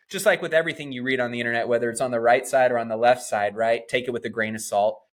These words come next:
question it, do some research, you know, double check it and move forward. But I think too many people are getting hung up on, you know, uh, some of the things that I agree are important to discuss and talk about.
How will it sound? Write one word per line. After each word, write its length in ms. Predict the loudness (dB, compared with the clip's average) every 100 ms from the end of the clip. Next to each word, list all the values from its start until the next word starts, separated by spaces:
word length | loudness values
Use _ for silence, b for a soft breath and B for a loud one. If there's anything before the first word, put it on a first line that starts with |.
| _
question 460 | 2 2 0 -6
it, 200 | -6 -6 _ _ _ -2
do 120 | 0
some 220 | 0 -2
research, 760 | -2 -4 -2 -2 -2 -6 -14 -14
you 120 | -6
know, 220 | -6 -6 -4
double 260 | 2 4 2
check 320 | 0 0 0
it 220 | -6 -8 _ b b _ -6
and 420 | 0 0 -2 -8 -14 -16 _ _ -10
move 260 | -4 -4
forward. 440 | 0 2 2 0 -4
But 380 | 2 4 2 -6 _ -6
I 40 |
think 180 | -4 -8
too 100 | -10
many 120 | -10
people 220 | -8 -6
are 40 | -4
getting 180 | -4
hung 160 | -4 -4
up 180 | -2 0
on, 320 | -2 -4 -10
you 100 | -4
know, 220 | -2 -2 -6 b b b b
uh, 280 | 0 4 2 0 -6
some 220 | -6 -4
of 60 | -4
the 80 | -6
things 380 | -10 -12 -10
that 180 | -6 -4 2
I 100 | 0
agree 340 | 0 -4 0
are 160 | 2 2
important 420 | -2 -8 -8 -12
to 60 |
discuss 420 | -16 -10 -6 -6 -6
and 100 | -2
talk 220 | 0 0
about. 440 | 0 2 2 -2